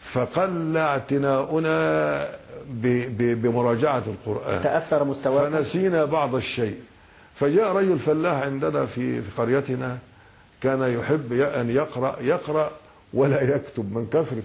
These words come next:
Speaker 1: هو تعود، هو كان يقرأ ويكتب وهو صغير، فلما أسن كان
Speaker 2: نسي
Speaker 1: يقرأ
Speaker 2: الكتاب.
Speaker 1: ولا يكتب، لأنه نسي الكتابة، لأنها تحتاج إلى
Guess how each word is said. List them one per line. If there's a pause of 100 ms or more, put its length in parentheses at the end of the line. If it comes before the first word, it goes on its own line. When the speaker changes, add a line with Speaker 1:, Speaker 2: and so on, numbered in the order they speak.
Speaker 1:
هو
تعود، (300)
هو
كان
يقرأ
ويكتب
وهو
صغير، (320)
فلما
أسن
كان (140)
Speaker 2:
نسي
Speaker 1:
يقرأ
Speaker 2:
الكتاب.
Speaker 1:
ولا (120)
يكتب،
لأنه
نسي
الكتابة،
لأنها
تحتاج
إلى